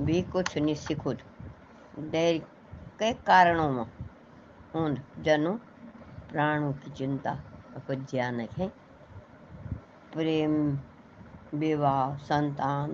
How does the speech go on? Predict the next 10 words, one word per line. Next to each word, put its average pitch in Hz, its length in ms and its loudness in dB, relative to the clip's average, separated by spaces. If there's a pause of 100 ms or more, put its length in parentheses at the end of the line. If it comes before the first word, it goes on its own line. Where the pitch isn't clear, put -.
धन, 143 220 2 (320)
नौकरी, 143 760 0
जन 151 260 2
कई 196 260 2
रूपों 165 360 -2
में 135 200 0
दिखेन। 135 380 -4 (880)
अंदर 180 360 8
के 175 200 0
डर 165 380 4